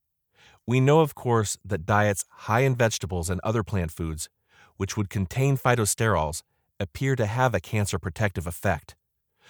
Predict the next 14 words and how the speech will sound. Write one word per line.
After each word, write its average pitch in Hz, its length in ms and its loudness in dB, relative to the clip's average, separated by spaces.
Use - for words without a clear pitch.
But - 140 -2
more 143 260 2
research 131 400 0
is 98 160 -2
needed 107 440 0
to - 80 -10
confirm 98 440 -2
these 92 180 -2
initially 101 440 -2
observed 92 460 0
benefits 101 560 -2
of 90 100 -12
plant 90 280 -2
sterols. 85 580 0